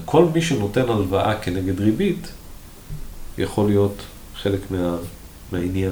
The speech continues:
הזה. אה, וגם זה נתון תחת, אה, בחינה של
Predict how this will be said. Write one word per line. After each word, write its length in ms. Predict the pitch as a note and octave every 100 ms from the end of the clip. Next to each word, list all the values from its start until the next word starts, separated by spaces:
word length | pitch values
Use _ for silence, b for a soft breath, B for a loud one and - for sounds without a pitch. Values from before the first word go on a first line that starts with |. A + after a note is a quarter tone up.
| F2
הזה. 140 | E2 F2+ - B B B B B B B -
אה, 60 | F2 E2 D#2+ D#2+ E2 E2 E2 - - - - - -
וגם 440 | F#2 F#2 B2 C#3 A2
זה 500 | F#2+ C3+ D#3 D3 C#3 - - -
נתון 600 | F#2+ F#2 C3 C3 A#2 G2 G2+ - -
תחת, 400 | - - G2+ -
אה, 240 | G2+ G2 F#2+
בחינה 540 | - - A#2 E3 B2 F2+
של 180 | -